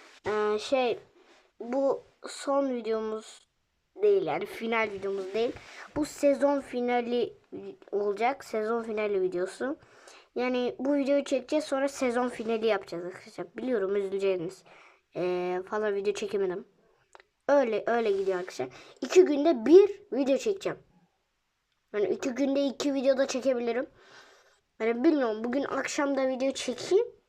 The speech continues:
Sonra sezon finalini yaparım arkadaşlar. Otuz gün bekleyeceğiz.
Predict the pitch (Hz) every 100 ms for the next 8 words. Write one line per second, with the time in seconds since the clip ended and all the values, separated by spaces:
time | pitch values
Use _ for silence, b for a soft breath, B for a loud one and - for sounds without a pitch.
0 | _ _ _ _ - 302 302 311 294 285
1 | 285 277 269 285 285 294 - - 233 -
2 | 254 220 196 - 226 - 247 - - 233
3 | 247 220 - 226 196 190 -